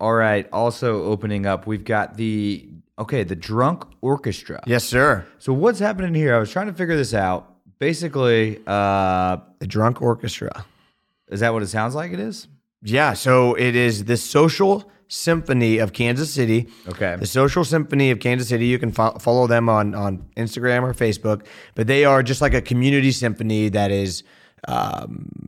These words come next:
Speaker 2: just kinda started in twenty eighteen. Uh, musicians who are not, uh, part of, you know, a real symphony have regular day jobs, but they wanna play in a group again. Maybe they
Speaker 1: Okay.
Speaker 2: haven't played as part of a group since, like, high school or something like that.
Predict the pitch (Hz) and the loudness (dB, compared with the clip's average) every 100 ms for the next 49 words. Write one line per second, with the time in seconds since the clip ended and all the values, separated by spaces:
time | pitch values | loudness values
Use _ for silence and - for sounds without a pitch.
0 | 50 - _ _ _ _ _ _ _ - | -18 -20 _ _ _ _ _ _ _ -6
1 | 120 - 110 92 - 123 123 117 113 113 | -6 -2 -4 -4 0 2 2 0 -2 0
2 | 117 117 107 104 - 147 143 135 131 - | 0 2 0 0 -2 0 2 2 -2 -10
3 | _ - 101 - 107 110 117 117 147 139 | _ -16 -10 -4 -2 0 2 4 2 4
4 | 135 101 120 113 113 107 104 104 104 113 | 0 0 0 2 0 0 -2 -2 2 2
5 | 113 - _ _ _ 110 104 - 117 110 | 2 -4 _ _ _ -2 -2 2 4 2
6 | 90 - _ - 101 85 80 _ 98 101 | 0 -10 _ -6 -4 -4 -8 _ -4 4
7 | 160 143 123 101 104 104 107 104 104 120 | 4 4 2 0 0 0 2 0 2 2
8 | 110 98 92 160 175 120 113 107 135 139 | 2 0 2 2 2 2 2 0 0 2
9 | 165 175 135 170 175 165 170 196 208 101 | 2 0 0 0 0 0 0 -2 -6 -8
10 | 95 - - - 107 123 127 135 135 131 | -10 -14 -20 -6 -2 2 2 2 2 2
11 | 147 156 135 - 110 120 117 113 117 127 | 4 4 0 -4 -2 2 2 0 0 -2
12 | 127 135 120 131 101 127 156 - 107 95 | -2 -6 0 -2 0 -2 -2 -2 -4 -2
13 | 101 98 98 98 87 95 - | -2 -2 -2 -4 -6 -8 -8